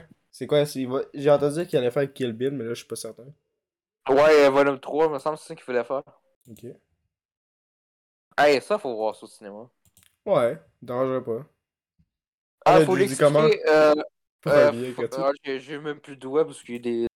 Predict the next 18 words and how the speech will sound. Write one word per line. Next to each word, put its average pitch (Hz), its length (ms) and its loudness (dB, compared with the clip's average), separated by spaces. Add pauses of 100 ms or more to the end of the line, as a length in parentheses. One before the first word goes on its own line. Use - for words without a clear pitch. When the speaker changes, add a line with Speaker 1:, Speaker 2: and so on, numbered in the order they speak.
(140)
Speaker 2:
tabarnak 123 320 2
Speaker 1:
Non, 165 140 6
mais 160 140 6
pour, 160 180 -4 (160)
Speaker 2:
qui 113 120 -4
Speaker 1:
pour 147 140 0
un 156 120 6
Speaker 2:
qui 143 100 0
Speaker 1:
gratu-, 151 360 2
billet 160 220 2
Speaker 2:
qui 160 60 2
chantent. 156 100 6
Speaker 1:
gratuit 156 280 2
pour 160 180 0
aller 151 140 4
au 160 40 0
cinéma. 160 380 2
<laughs> - 440 2